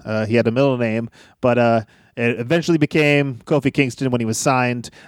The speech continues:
Do you remember, were you in the school? I mean, I've kinda heard the story, I think, from Fat Pants, who was actually on Monday's podcast. You wanna listen to that on the N A I network. Um,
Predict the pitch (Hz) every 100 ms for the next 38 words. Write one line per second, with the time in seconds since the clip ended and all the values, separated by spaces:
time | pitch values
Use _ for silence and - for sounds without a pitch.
0 | _ _ _ _ 170 143 277 285 277 269
1 | 262 262 240 170 214 254 208 226 233 214
2 | - 180 - 190 202 208 175 165 160 -
3 | 294 294 240 165 - 185 165 143 175 147
4 | - 143 135 127 117 _ _ - - 170
5 | 170 - 135 110 107 - - - - -
6 | 123 135 127 - 135 135 131 127 120 143
7 | 135 127 - 120 120 123 123 120 113 120
8 | - 110 120 131 127 120 131 123 127 143
9 | 139 127 139 - - - - 147 143 143
10 | 139